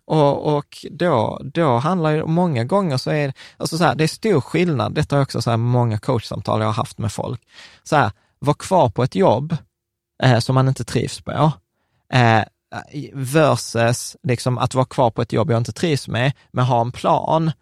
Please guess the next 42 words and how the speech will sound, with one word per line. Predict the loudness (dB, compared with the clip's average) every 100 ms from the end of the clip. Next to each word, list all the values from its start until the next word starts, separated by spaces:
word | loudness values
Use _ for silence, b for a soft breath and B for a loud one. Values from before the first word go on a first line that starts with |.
| _
där | 0 4
jag | 4 2
om | -2
två | -2 0
år | 2 2 0
eller | -2
om | -6
tre | -4 -2 0 0
år | -4
kommer | -6 -4 -4
kunna | -2 0
göra | 2 2 0
de | -2 0
här | 0 0
andra | -2 -2 -4
grejerna | -2 0 2 0 -2 -2
för | 0 0 2
att | -2 -4 -4
den | -2 0
här | 2 2
jobbet, | 2 0 0 -2 -2 _ b
okej, | b -2
jag | 0
behöver | 2 2
lära | 2 4 2 2
mig | 0
de | 2
här | 2 0
grejerna, | 0 0 0 0
jag | 0
behöver | 0 -2
tjäna | -2 0 0
de | 0 0
här | 0
pengarna | 0 -4 -4 -8
för | -4
då | 0 0
kan | -2 -6
jag | -6
sen | -6 -6
göra | -4 -4 -4 -6
X. | -2 -4 -4 -12 -12